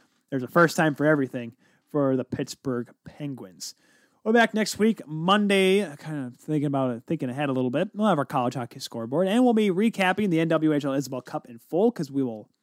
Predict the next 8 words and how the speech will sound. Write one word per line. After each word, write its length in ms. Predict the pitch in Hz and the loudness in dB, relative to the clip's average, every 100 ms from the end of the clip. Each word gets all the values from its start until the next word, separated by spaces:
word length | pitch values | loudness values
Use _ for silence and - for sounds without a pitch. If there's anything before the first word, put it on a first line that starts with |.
| _ | _
have 180 | - 147 | -8 -8
a 60 | 131 | -6
champion, 580 | - 175 190 226 233 | -6 -4 0 0 0
knock 260 | 156 139 - | 0 -4 -8
on 280 | 147 131 123 | -10 -8 -2
wood. 320 | 135 190 208 - _ _ _ _ | 2 2 2 -4 _ _ _ _
Hopefully 560 | - 135 - 139 139 | -6 -6 -2 2 2
there's 420 | 139 127 127 - | 2 0 -2 -6